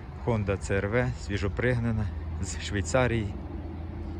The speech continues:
з двигуном один і шість, I D Tech, дизельний, на механіці, повнопривідна, чотири на чотири. В такому кольорі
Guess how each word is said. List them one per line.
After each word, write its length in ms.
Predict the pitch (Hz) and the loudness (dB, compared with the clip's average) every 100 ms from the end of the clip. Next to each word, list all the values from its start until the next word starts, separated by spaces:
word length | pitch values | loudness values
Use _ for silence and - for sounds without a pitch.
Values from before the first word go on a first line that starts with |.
| - - - - - | -8 -8 -6 -8 -4
з 120 | 95 | -2
двигуном 500 | 92 107 113 110 104 | 2 6 6 6 4
один 280 | 104 104 101 | 2 2 2
і 60 | 95 | 0
шість, 460 | - 127 120 - - - - - | 0 -2 -2 -8 -10 -10 -10 0
I 140 | 107 | 0
D 160 | 92 98 - | 2 -2 4
Tech, 280 | 127 120 - - - - - - - - - - - - - | 4 4 -4 -10 -12 -12 -12 -12 -12 -12 -12 -12 -12 -14 -10
дизельний, 600 | 101 123 113 110 110 104 92 - - | 0 0 2 2 2 0 -4 -14 -4
на 100 | 104 | 0
механіці, 720 | 98 98 139 127 120 - - 107 - - - - - - - - - | 0 2 6 6 4 0 -6 -8 -10 -16 -14 -14 -12 -12 -12 -14 0
повнопривідна, 720 | 120 110 101 - 131 120 98 98 | 2 2 2 2 2 2 -2 -4
чотири 360 | - - 113 | -4 0 0
на 120 | 107 | 0
чотири. 500 | 98 - - 92 85 90 - - - - - - - - - - | -2 -4 -2 -2 -2 -6 -10 -14 -14 -14 -14 -16 -14 -14 -14 -14
В 40 | |
такому 440 | - 104 110 101 95 | -8 0 2 2 0
кольорі 480 | - 101 95 90 | 2 4 4 0